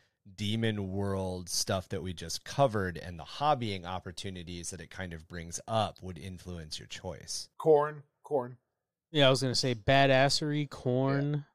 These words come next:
Speaker 3: Uh, what I would
Speaker 2: Hobby?
Speaker 3: like to do, probably Slaanesh. Hobby, Slaanesh,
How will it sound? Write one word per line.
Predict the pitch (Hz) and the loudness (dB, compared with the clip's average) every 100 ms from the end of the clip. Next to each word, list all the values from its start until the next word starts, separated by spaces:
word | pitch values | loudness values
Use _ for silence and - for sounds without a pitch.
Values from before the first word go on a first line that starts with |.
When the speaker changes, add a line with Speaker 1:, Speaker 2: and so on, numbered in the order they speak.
| _ _ | _ _
Speaker 3:
Uh, | 117 110 110 | 0 2 2
what | 110 127 127 | 4 6 8
I | |
would | 123 | 8
Speaker 2:
Hobby? | 185 | 8
Speaker 3:
like | 156 120 127 | 6 2 2
to | 139 | -2
do, | 127 135 135 - | 0 0 0 0
probably | 143 120 117 | 2 4 4
Slaanesh. | 113 - 104 107 113 - | -2 -2 -4 -4 -4 2
Hobby, | 143 139 143 | 6 8 6
Slaanesh, | 139 131 113 117 120 - - | 0 0 -2 -2 -2 -4 -10